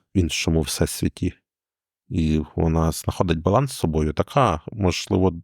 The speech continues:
доволі типова історія, коли злодій знаходить себе, знаходить собі милосердя і стає кимось добрим. Але це те, чого чекаєш від Марвел, і тут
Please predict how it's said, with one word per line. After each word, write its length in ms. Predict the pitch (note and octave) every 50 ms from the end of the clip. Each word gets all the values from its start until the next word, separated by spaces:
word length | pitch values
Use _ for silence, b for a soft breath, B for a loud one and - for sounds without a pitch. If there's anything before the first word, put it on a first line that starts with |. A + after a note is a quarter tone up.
| - _
доволі 280 | - F2+ F2 F#2+ F#2 F2+
типова 460 | - - F#2+ - - B2 A2+ F#2+ F2
історія, 600 | F2 - - - - E3+ G3 G#3 F3 B2+ E2+ C#2 - B B B B B B B B B _
коли 400 | - F2+ E2 E2 E2 D#2+ D#2+ C#2
злодій 500 | - - F2 F2+ F2 E2 E2+ E2+ D#2+ D2
знаходить 480 | - - F2+ E2+ - E2 D2+ D#2+ -
себе, 360 | - - - E2 D#2+ E2+ F#2+
знаходить 440 | F2+ - E2 D2+ - F2+ D#2+ D#2+ -
собі 240 | - - E2 E2 D#2+
милосердя 600 | D#2 E2 E2 D#2+ D#2+ - - G2+ - D#2+ D#2 E2+
і 100 | D#2+ D#2
стає 340 | C#2+ - - - F2+ E2+ D#2+
кимось 340 | - - F2 E2+ E2+ - -
добрим. 460 | - G2+ G#2 G#2 F#2+ F2+ E2 D2+ D2 - _ _ _ _ _ _ _ _ _ _ _ _ - -
Але 300 | - F#2 G2+ A2+ G#2 -
це 200 | - - D3 C#3+
те, 180 | - A2+ A#2
чого 300 | - - - A2 - G#2
чекаєш 460 | - - - - A#2 G#2+ F2+ - -
від 120 | F#2+ E2+ -
Марвел, 420 | - G2+ A#2+ C#3 B2 A#2 F#2+ E2 E2+
і 200 | E2+ D#2+ D2 - B B B B B B B B B B B _
тут 360 | - F2+ - - - -